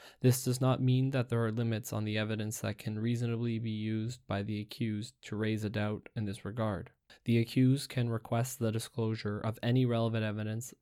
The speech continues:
that is reasonably available in order to be able to present a real defense. If the prosecution denies such a request,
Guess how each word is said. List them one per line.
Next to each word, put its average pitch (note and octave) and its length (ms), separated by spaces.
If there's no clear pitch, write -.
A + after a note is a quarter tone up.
that G#2+ 220
is A2 320
reasonably B2 580
available A2+ 680
in A2+ 100
order A#2 300
to B2 180
be A2+ 320
able A#2 340
to - 80
present A2 440
a A2+ 100
real A2 260
defense. G2+ 580
If B2+ 180
the - 80
prosecution C3+ 720
denies B2+ 380
such B2+ 220
a C3+ 40
request, C3 600